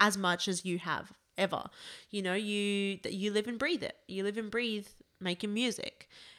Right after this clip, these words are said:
And I don't think I've ever fully created to my art in that way. And I wonder if I was living and breathing a creative life fundamentally,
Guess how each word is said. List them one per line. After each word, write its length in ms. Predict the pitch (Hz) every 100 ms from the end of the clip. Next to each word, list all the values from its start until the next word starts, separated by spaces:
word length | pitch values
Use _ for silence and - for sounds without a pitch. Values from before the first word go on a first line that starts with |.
| -
And 340 | 208 190 190 -
I 100 | 190
don't 180 | 226 208
think 220 | 220 202
I've 140 | 196 -
ever 260 | 190 185
fully 300 | 180 208 185
created 400 | 180 208 180 180
to 120 | 185 180
my 120 | 165
art 260 | 175 180 175
in 120 | 170
that 160 | 165 -
way. 200 | 180 170
And 80 | 175
I 100 | 170
wonder 440 | 185 254 233 160
if 160 | 175 175
I 80 |
was 180 | 175 175
living 280 | 185 180 175
and 120 | 170
breathing 460 | 170 175 165 160 165 - - - - -
a 40 |
creative 840 | 202 - 220 220 214 226 - 190 170
life 280 | 170 165 -
fundamentally, 1200 | - 202 202 185 170 180 202 - 143 151 160